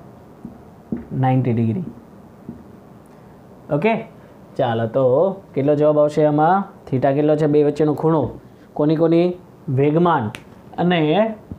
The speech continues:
બળ. વેગમાન અને બળ વચ્ચેનો ખૂણો કેટલો છે આપણી પાસે? અ, નાઇન્ટી ડિગ્રી છે.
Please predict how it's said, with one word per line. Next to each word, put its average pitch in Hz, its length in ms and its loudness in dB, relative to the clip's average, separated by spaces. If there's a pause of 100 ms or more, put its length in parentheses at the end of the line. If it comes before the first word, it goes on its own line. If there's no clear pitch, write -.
(2250)
બળ. 160 260 4 (260)
વેગમાન 156 340 0
અને 147 160 2
બળ 143 180 2
વચ્ચેનો 135 320 0
ખૂણો 135 220 -2
કેટલો 143 280 0
છે 147 200 -2
આપણી 143 180 0
પાસે? 143 380 0
અ, 214 60 0 (1000)
નાઇન્ટી 151 420 2
ડિગ્રી 120 340 0
છે. 123 260 -4